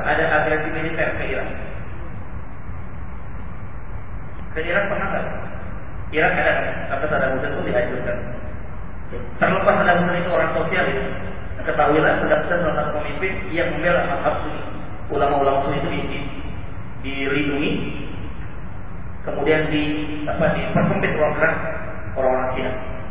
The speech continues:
Dan Amerika merasa punya kepentingan di situ. Saya belum pernah dengar ada sebuah fakta dan bukti bahwa Amerika melakukan agresi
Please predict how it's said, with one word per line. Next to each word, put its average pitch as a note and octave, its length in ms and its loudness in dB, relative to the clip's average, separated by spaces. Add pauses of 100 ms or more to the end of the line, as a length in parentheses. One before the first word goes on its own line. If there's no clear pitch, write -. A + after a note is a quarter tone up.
(540)
Dan C3 160 2
Amerika C#3 320 4
merasa C3+ 240 4
punya C3 240 2
kepentingan - 320 2
di - 160 -2
situ. - 120 -2 (1300)
Saya F3 240 6
belum D#3 240 4
pernah D3+ 160 4
dengar D#3+ 240 4
ada - 320 4
sebuah C3+ 240 4
fakta C#3 160 4
dan D#3 160 4
bukti C3 260 2 (460)
bahwa C3 260 8 (160)
Amerika B2+ 400 4 (1120)
melakukan E3 480 2
agresi - 400 4